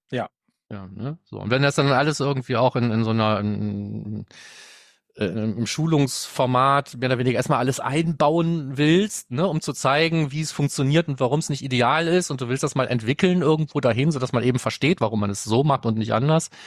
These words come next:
Speaker 2: dann geht da ganz schön viel Zeit drauf, habe ich jetzt so gemerkt.
Speaker 1: Du hast gerade, du hast gerade, du hast dich gerade aber vorhin versprochen bei der Einleitung. Du hast gesagt, eineinhalb Stunden, du meinst eineinhalb Tage dafür, oder?
Speaker 2: Nein, ich meine einen, einen kompletten anderthalb Stunden Block für nur dieses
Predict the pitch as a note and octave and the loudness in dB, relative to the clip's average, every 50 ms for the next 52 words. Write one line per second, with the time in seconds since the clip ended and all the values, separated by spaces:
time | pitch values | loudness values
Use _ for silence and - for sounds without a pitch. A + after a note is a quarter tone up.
0 | - - - - - - - A#2 G#2 - - - D3 C#3+ C#3+ D#3+ F3 F3+ - - | -20 -20 -20 -16 -8 -4 -2 -2 -2 0 0 2 0 2 2 0 -2 -2 -2 -4
1 | E3+ - - E3 E3 - - - - - - - - - - - - - - - | -6 -4 -4 -6 -6 -4 -4 -4 -4 -6 -6 -8 -8 -8 -8 -10 -12 -12 -12 -12
2 | - - G#2+ G#2 - - - - - C3+ C3+ C3 - - C#3 C#3 C#3 C3 - - | -12 -12 -12 -10 -10 -10 -12 -6 -4 -2 -2 0 0 0 0 0 0 -2 -6 -10
3 | _ - D#3 D3 D#3+ D#3+ - D#3 D3+ D#3 D#3+ D3 D3 - - _ _ _ F3 D3 | _ -4 -2 0 0 0 2 2 2 4 4 2 0 -2 -6 _ _ _ -4 -2
4 | D3+ C#3 D3+ D3 C#3+ C#3 C3 B2+ - - C#3+ C3 B2+ - - - - - D3+ - | -2 0 0 0 0 2 0 -2 -2 -2 -2 -2 -2 -4 -8 -4 -2 -2 0 0
5 | - B2 A#2 A2 A#2 A2+ A2 A2 G#2+ G#2 G#2+ B2 B2 C3 A#2 - - - - - | -2 -4 -2 0 0 0 0 -2 -2 -2 -2 0 0 0 -2 -2 -6 -14 -20 -10
6 | - - C3 C3 B2 B2+ B2+ - - - - D3+ C#3 B2 A#2+ B2 A#2+ - B2 A#2+ | -6 -2 0 0 2 2 0 0 -2 0 0 0 2 2 2 0 0 0 -2 -2
7 | A#2 G#2+ - - - C3+ B2 A2+ A2 G2+ G#2 G2 - - - G#2 F#2 F#2 G#2 B2 | -2 -4 -4 -4 -2 0 0 0 0 -2 -4 -4 -6 -8 -8 -6 -6 -4 -2 0
8 | C#3+ E3+ - _ _ _ _ B2 C#3 D#3+ D#3+ D3 D3+ D3+ D#3 D3+ - D3+ D#3+ D#3 | -2 -2 -2 _ _ _ _ -2 -2 0 0 0 2 2 2 2 2 2 0 0
9 | D3 C#3 - - C#3+ D3 C#3+ - D#3+ D3 - E3 D#3+ - D#3 C3+ - C#3 D3 D3 | -2 -2 -2 -2 -2 -2 0 0 -2 0 0 -2 0 0 0 0 0 0 0 0
10 | C#3 - C3+ C3 B2+ - - - - D3+ D3 D#3+ D3 - C3+ B2+ B2 A2 - _ | -2 0 -2 -2 -2 -2 -4 -2 0 2 2 2 2 0 0 0 -2 -2 -6 _
11 | _ A#2 A2 A#2+ B2+ A#2+ - - - - - _ _ _ _ _ _ _ _ - | _ -6 -2 0 0 0 0 -2 -8 -14 -16 _ _ _ _ _ _ _ _ -20
12 | - - - C3+ C3+ C3+ B2+ B2 C3 C#3+ D3+ C#3 C3 C3+ B2+ C3 B2+ - - | -16 -10 0 2 4 4 4 4 4 2 2 2 0 -2 -2 -2 -4 -6 -8